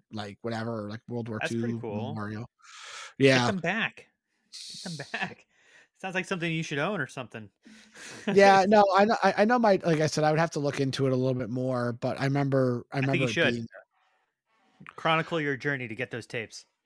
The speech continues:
Speaker 1: But, you know, and, and, and, and, and it's one of those things as well, like, going to that whole talk is, you know, stuff like that's going to happen, and I know it's going
Speaker 2: Mm-hmm.
Speaker 1: to happen. And, you know,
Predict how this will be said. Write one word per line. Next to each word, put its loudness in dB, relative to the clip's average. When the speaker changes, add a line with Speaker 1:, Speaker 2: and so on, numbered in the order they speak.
Speaker 1:
But, 6
you 8
know, 8
and, 0
and, -2
and, -4
and, -4
and -6
it's -8
one 0
of -2
those -2
things -4
as -8
well, 2
like, -2
going -4
to -6
that -8
whole -10
talk -4
is, -8
you 0
know, -8
stuff 4
like 6
that's 2
going 0
to -2
happen, -6
and -2
I 0
know -2
it's -6
going -10
Speaker 2:
Mm-hmm. -
Speaker 1:
to -10
happen. -12
And, 2
you 2
know, -4